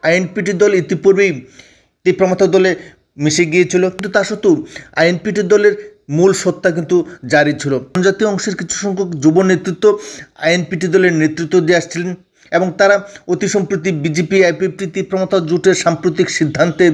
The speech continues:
বিরুদ্ধে তীব্র ক্ষোভ ব্যক্ত করেছেন। বিশেষত তীব্রমতা সুপ্রিমো প্রদ্যুৎ কিশোর দেববর্মনের এই সিদ্ধান্তে তারা যথেষ্ট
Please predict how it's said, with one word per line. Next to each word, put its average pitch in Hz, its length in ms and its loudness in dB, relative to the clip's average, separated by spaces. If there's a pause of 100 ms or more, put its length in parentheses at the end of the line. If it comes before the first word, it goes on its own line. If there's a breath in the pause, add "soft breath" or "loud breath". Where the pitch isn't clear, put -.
বিরুদ্ধে 160 340 4 (320 loud breath)
তীব্র 160 300 0 (120)
ক্ষোভ 160 240 2
ব্যক্ত 151 240 -2 (100)
করেছেন। 156 260 0 (340 loud breath)
বিশেষত 185 380 2 (480 loud breath)
তীব্রমতা 196 440 0
সুপ্রিমো 196 420 -4
প্রদ্যুৎ 175 320 2
কিশোর 196 260 0
দেববর্মনের 196 460 2 (220 loud breath)
এই 190 180 2
সিদ্ধান্তে 185 580 0 (300 loud breath)
তারা 175 200 4 (260)
যথেষ্ট 180 380 0